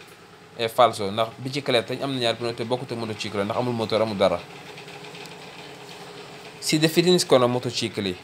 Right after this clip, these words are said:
solo i veicoli a due ruote di cilindrata fino a centoventicinque centimetri cubici. Mu ne motocycle mooy véhicule yi nga xam ni rek am na ñaari pneu te seen fi-, cylindre dem ba cent vingt-cinq centimètres cubes. È falso.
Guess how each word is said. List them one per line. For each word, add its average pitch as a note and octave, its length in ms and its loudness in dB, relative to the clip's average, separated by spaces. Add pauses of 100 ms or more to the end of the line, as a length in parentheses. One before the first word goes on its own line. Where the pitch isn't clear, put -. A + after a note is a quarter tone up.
(140)
solo E3 320 6
i D3 140 6
veicoli B2+ 380 4
a A#2 120 6
due A#2 220 0
ruote G#2+ 420 4
di A#2 160 -8
cilindrata C3 640 6
fino C3 380 -2
a B2 100 4
centoventicinque B2 720 -2
centimetri A2 400 -4
cubici. G2+ 300 -4
Mu A2 100 0
ne C3 80 6
motocycle C3 600 4 (360)
mooy C3 220 6
véhicule C#3 320 4
yi B2+ 60 6
nga C#3 80 6
xam D3 160 4
ni B2+ 100 2
rek A#2 160 6 (420)
am C#3 140 4
na C#3+ 80 4
ñaari B2+ 240 6
pneu A#2+ 220 -2
te B2 100 -2
seen C#3+ 240 -2
fi-, C3+ 320 -6
cylindre B2 480 0 (320)
dem C3+ 320 4
ba D3 160 6 (160)
cent - 340 4
vingt-cinq B2+ 360 0
centimètres A2+ 440 -2
cubes. G2 160 -6 (520)
È A2+ 100 4
falso. G2+ 460 4